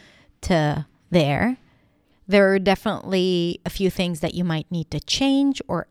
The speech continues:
add to get there. Because sometimes if we keep doing the same things over and over again, then it doesn't take us to a significantly different place. It just helps us improve a little bit.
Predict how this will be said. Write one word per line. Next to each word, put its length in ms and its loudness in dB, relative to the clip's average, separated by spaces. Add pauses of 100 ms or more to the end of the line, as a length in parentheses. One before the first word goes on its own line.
add 480 0 (840)
to 120 0
get 260 0
there. 460 4 (540)
Because 800 -2 (160)
sometimes 680 2
if 80 -2
we 80 -4
keep 440 -8
doing 420 6
the 80 2
same 240 0
things 760 -2
over 240 0
and 100 -2
over 440 0 (200)
again, 500 4
then 460 2 (880)
it 160 2
doesn't 400 2
take 240 0
us 260 -2
to 720 0 (360)
a 80 -16
significantly 960 -4
different 400 -2
place. 340 -8
It 100 -12
just 200 -6
helps 260 -4
us 160 -8
improve 460 -4
a 20 -6
little 300 4
bit. 380 0